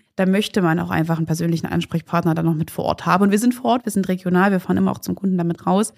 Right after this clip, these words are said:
Und ich glaube, das ist so ein bisschen diese Message der, der K-I-Situation, die auf uns einprasselt. Wir müssen sicherlich gewisse Dinge hinterfragen, auch im Unternehmen. Was muss dann wirklich tatsächlich jetzt noch von der Backoffice-Kraft zum Beispiel gemacht werden? Aber den Vertrieb, die Beratung, die Begleitung des Kunden,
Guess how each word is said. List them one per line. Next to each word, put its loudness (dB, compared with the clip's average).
Und 4
ich -2
glaube, 2
das 0
ist -6
so 0
ein 2
bisschen 0
diese 2
Message 2
der, 2
der 0
K-I-Situation, 0
die 2
auf -2
uns 0
einprasselt. -2
Wir 2
müssen 2
sicherlich 0
gewisse -2
Dinge 0
hinterfragen, 2
auch -2
im 0
Unternehmen. 2
Was 0
muss 0
dann 0
wirklich -2
tatsächlich -4
jetzt -2
noch 0
von 0
der 2
Backoffice-Kraft 0
zum -2
Beispiel 0
gemacht -4
werden? 2
Aber 2
den 2
Vertrieb, -2
die -4
Beratung, 0
die -12
Begleitung 0
des -10
Kunden, 2